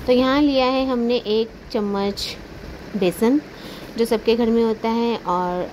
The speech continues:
आधा चम्मच हमने शहद ली है, और आधा चम्मच हमने नींबू लिया है, मतलब आधा ही नींबू लिया है हमने,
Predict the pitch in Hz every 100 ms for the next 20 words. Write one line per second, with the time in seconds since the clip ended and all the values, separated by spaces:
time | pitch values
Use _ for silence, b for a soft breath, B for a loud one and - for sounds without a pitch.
0 | - 202 196 240 247 240 247 247 214 202
1 | - 170 160 160 196 208 220 226 247 -
2 | B B B B B - 214 214 220 226
3 | 233 220 - - 208 208 262 285 294 294
4 | 240 240 247 240 220 226 196 170 185 202
5 | 196 202 226 220 220 202 208 202 185 160
6 | 185 208 214 233 226 202 190 208 208 185
7 | 180 202 202 196 190 202